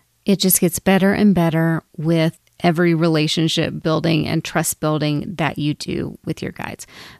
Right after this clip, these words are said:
But again, that energy around you, the energy around your body, do you feel lifted? Do you feel different than how you would normally and in a very positive way and a loving and a supported,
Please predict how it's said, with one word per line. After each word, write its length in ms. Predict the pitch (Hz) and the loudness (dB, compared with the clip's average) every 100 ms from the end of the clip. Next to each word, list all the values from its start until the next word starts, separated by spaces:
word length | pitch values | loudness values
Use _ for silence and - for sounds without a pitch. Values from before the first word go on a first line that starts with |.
| - | -20
But 340 | 196 175 151 156 | 0 2 2 0
again, 360 | 175 160 147 | 2 2 2
that 140 | 156 - | 0 2
energy 520 | 185 202 214 208 196 | 4 6 6 4 0
around 640 | - 156 147 160 202 233 220 | 2 2 2 4 6 6 6
you, 140 | 220 | 4
the 120 | 202 - | 2 2
energy 400 | 151 147 - - | 0 0 -4 -6
around 640 | 139 143 156 165 202 196 | -4 -2 0 4 6 4
your 120 | 196 | 2
body, 540 | 185 180 180 175 175 160 | 0 0 2 2 0 0
do 160 | 151 | -2
you 100 | 143 | -6
feel 300 | - 147 139 143 175 | -6 -4 -4 -2 0
lifted? 540 | 226 233 - 226 214 | 2 0 0 2 2
Do 120 | 180 151 | 2 -2
you 160 | 151 | -4
feel 680 | - - 180 185 185 180 175 - - - - _ 180 | -6 -4 0 2 4 2 0 -6 -20 -20 -20 _ 2
different 520 | 247 262 240 190 165 | 2 2 2 2 4
than 120 | 175 | 2
how 240 | 180 175 | 2 4
you 300 | 175 165 175 | 4 4 0
would 420 | 151 165 170 156 - - | 0 2 2 0 -4 0
normally 800 | 165 160 160 175 202 240 277 - | 2 2 2 2 2 2 2 2
and 120 | 165 | 2
in 120 | 160 151 | 4 4
a 160 | 143 - | 0 -2
very 360 | 160 160 170 151 | 0 2 2 0
positive 760 | - - 147 165 185 214 208 214 | -4 -6 -4 -2 -2 -2 -2 0
way 360 | 214 214 214 | 0 0 0
and 100 | 156 | 0
a 80 | 151 | 0
loving 560 | 143 151 165 170 185 160 | -2 0 0 2 2 2
and 80 | |
a 60 | 147 | 0
supported, 840 | - 156 - - 160 175 190 196 | -4 -8 -10 -6 -2 0 0 -2